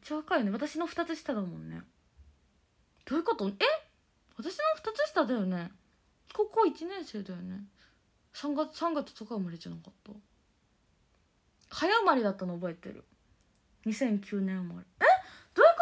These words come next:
こと？卒業発表って。え？どういうこと？待って。ちょっと理解が追いつかない。え？二回表題のセンターされてるよね。私、エスケーさんのオーディション受けた時の、あの、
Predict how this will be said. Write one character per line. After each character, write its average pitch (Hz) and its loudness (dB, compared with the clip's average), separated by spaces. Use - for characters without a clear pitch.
こ 370 -2
と？ - 0
卒 240 -8
業 302 2
発 277 0
表 - -
っ 208 0
て。 - -12
え？ - -
ど 320 0
う - 2
い 494 0
う - -6
こ 659 6
と？ 190 -2
待 294 -2
っ - -20
て。 214 -4
ち 480 -6
ょ - -6
っ - -18
と 285 -2
理 427 6
解 381 6
が 269 4
追 285 4
い 277 -2
つ - -14
か 285 -2
な 196 0
い。 - -18
え？ 359 -2
二 277 -4
回 403 6
表 403 0
題 370 2
の 370 -4
セ 370 -4
ン 269 -2
タ 202 -2
ー - -4
さ 196 -4
れ 185 -4
て 185 -6
る 190 0
よ 165 -4
ね。 - -12
私、 220 -6
エ 233 -8
ス - -10
ケ 285 -4
ー 269 -2
さ 254 -6
ん 202 0
の 196 -2
オ 214 0
ー - 0
デ 220 -2
ィ - -4
シ 233 -6
ョ 226 -4
ン 226 -4
受 220 -8
け 214 -4
た 196 -6
時 185 -10
の、 175 -10
あ 190 -6
の、 185 -4